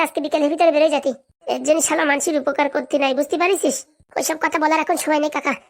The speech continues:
তুমি এই চম্পা মামারে নিয়ে পট করে চলে আসো। আসার সময় নেদনটাও নিয়ে আসো, আর মোটামুটি ওই, আহ,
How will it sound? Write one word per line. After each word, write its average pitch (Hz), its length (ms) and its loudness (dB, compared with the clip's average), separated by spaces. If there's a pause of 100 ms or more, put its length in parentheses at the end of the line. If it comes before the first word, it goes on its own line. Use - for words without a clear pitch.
তুমি 311 240 -2
এই 302 120 -2
চম্পা 294 260 0
মামারে 311 300 0
নিয়ে 339 140 4 (300)
পট 285 200 -2
করে 302 180 0
চলে 294 240 0
আসো। 262 160 -2 (380)
আসার - 200 -2
সময় 359 260 2
নেদনটাও 311 400 2
নিয়ে 330 160 4
আসো, 285 120 -4 (340)
আর 294 160 -2
মোটামুটি 294 380 -2 (420)
ওই, 311 120 2 (340)
আহ, 302 260 0